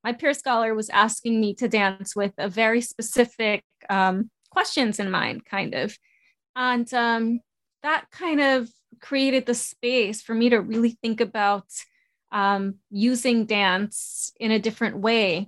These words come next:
for self-study research. Simultaneously, though,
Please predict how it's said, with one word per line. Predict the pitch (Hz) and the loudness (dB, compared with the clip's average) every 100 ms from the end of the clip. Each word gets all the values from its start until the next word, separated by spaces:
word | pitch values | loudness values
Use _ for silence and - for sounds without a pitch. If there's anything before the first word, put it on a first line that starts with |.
| _ | _
for | 208 208 196 190 - | -2 2 4 2 -2
self-study | - 196 - 208 190 190 | 0 0 0 -2 -2 0
research. | 240 269 - - - - _ | 0 0 -2 -4 -6 -18 _
Simultaneously, | - 311 285 285 277 320 392 494 285 - 226 208 | -6 0 2 2 0 0 2 2 2 0 0 0
though, | 190 202 190 185 214 | 2 2 4 2 0